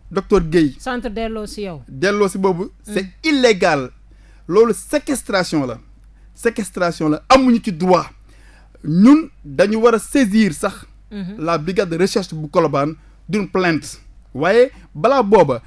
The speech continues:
Speaker 2: Mm.
Speaker 1: wax naa ko docteur Guèye, mooy, mooy le di-, directeur de la lutte contre la maladie, parce que ñooñu,
Speaker 2: Mm.
Speaker 1: docteur Tine bi may wax nii, moo leen di dooleel. Parce que, euh, gis nga mbirum feebaru xel, man depuis combien d'années maa ngi fi, mënoon naa jël n'importe quelle villa,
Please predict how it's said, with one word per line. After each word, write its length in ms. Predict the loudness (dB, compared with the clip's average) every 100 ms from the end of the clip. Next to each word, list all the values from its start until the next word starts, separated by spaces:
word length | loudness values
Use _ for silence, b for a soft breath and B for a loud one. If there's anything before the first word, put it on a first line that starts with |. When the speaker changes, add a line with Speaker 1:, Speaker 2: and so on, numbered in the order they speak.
| -14
Speaker 2:
Mm. 140 | -8
Speaker 1:
wax 140 | -6 -4
naa 140 | -4
ko 60 | -4
docteur 220 | -4 -2
Guèye, 300 | 0 0 0 -4
mooy, 220 | -6 -6
mooy 340 | -6 -8 -8 -6
le 100 | -6
di-, 200 | -4 -6
directeur 380 | -6 -6 -6 -4
de 40 |
la 40 | -4
lutte 80 |
contre 180 | -4 -4
la 40 | -4
maladie, 140 | -4
parce 120 | -6
que 40 | -2
ñooñu, 300 | 4 4 4 -2 B
Speaker 2:
Mm. 40 | -14 -14 -4
Speaker 1:
docteur 300 | -2 0 -2
Tine 140 | -2
bi 60 | 0
may 100 | 0
wax 100 | 0
nii, 180 | 0 -4 -10 -6
moo 240 | -4 -2
leen 100 | -4
di 80 | -4
dooleel. 460 | 2 4 4 0 -4
Parce 160 | -10 -8
que, 80 | -10 -12 b b -4
euh, 320 | -2 -2 -4 -4
gis 120 | -4
nga 280 | -2 0 0
mbirum 240 | -2 -2 0
feebaru 280 | 0 -2
xel, 180 | -4 -10 -14 -20 -20 -20 -20 _
man 480 | -8 -4 -4 -4 -8
depuis 220 | -10 -10
combien 280 | -8 -8 -8
d'années 220 | -10 -10
maa 260 | -10 -10 -10
ngi 60 | -10
fi, 200 | -14 -18 _ _ _ _ -2
mënoon 260 | 2 2 2
naa 140 | 0 0
jël 120 | 0
n'importe 320 | -2 -2 -4
quelle 160 | -4 -4
villa, 280 | 0 0